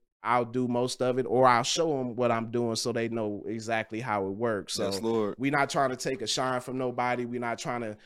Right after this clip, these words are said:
Speaker 1: you know, take money from nobody. We making money with our artists
Speaker 2: Yes,
Speaker 1: at
Speaker 2: Lord.
Speaker 1: the end of the day. So,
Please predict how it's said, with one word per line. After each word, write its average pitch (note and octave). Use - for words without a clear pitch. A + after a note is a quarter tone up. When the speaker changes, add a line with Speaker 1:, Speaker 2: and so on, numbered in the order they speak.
Speaker 1:
you A#2
know, G#2+
take B2
money A#2+
from B2+
nobody. B2
We B2+
making C3
money A#2
with A#2+
our G#2+
artists F2+
Speaker 2:
Yes, D#2+
Speaker 1:
at -
Speaker 2:
Lord. G#2
Speaker 1:
the A2
end G#2+
of G#2
the G#2
day. G#2+
So, G2+